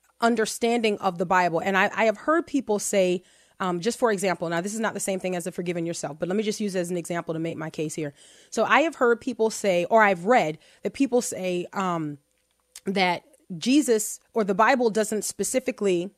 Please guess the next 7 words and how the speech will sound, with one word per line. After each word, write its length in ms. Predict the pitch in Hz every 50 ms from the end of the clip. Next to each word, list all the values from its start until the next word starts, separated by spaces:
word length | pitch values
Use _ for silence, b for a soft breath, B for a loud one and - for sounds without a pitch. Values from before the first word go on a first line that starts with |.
| _ _ _ _ _ _ - -
this 220 | - 180 190 -
is 60 | 202 185
not 140 | 180 -
true, 280 | - - 202 165 160 156 b b b b b b b _
uh, 300 | 196 185 175 165 156 - - -
condemn 600 | - 220 202 165 170 233 254 247 214 185 185 - _ _ _ _
homosexuality. 1160 | - 262 247 240 233 - 233 208 - - 196 185 202 208 220 208 190 - - 160 143 143 160